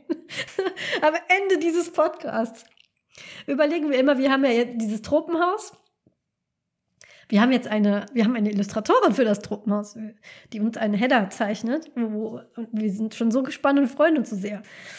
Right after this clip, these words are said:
Weil wir richten unser Tropenhaus ja Stückchen für Stückchen weiter ein und wir stellen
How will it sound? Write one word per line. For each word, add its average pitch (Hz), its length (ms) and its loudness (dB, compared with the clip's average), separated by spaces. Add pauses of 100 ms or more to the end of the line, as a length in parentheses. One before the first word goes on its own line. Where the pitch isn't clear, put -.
(320)
Weil 233 140 -10
wir 226 100 0
richten 262 220 0
unser 233 180 4
Tropenhaus 262 460 0
ja 262 80 0
Stückchen 294 360 -2
für 277 120 0
Stückchen 254 520 -4 (240)
weiter 254 320 0
ein 240 300 0
und 254 500 0 (760)
wir 240 120 -4
stellen 285 400 2